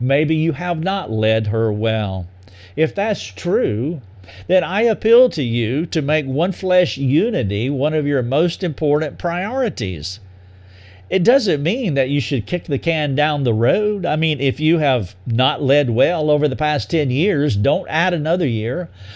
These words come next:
or another ten years to that. Today, if you hear his voice, do not harden your heart. Lead by example. Work at being as open and as honest with your spouse as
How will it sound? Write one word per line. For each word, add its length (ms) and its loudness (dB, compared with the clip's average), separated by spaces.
or 140 8
another 260 2
ten 300 -2
years 280 0
to 220 0
that. 400 -2
Today, 760 2
if 120 0
you 140 4
hear 220 4
his 240 2
voice, 560 0
do 160 4
not 240 -2
harden 380 0
your 180 -2
heart. 500 -8
Lead 500 2
by 300 0
example. 1120 -4
Work 580 2
at 240 0
being 320 0
as 260 0
open 640 0
and 220 -2
as 240 -2
honest 560 -2
with 180 -2
your 140 -2
spouse 720 -4
as 300 -4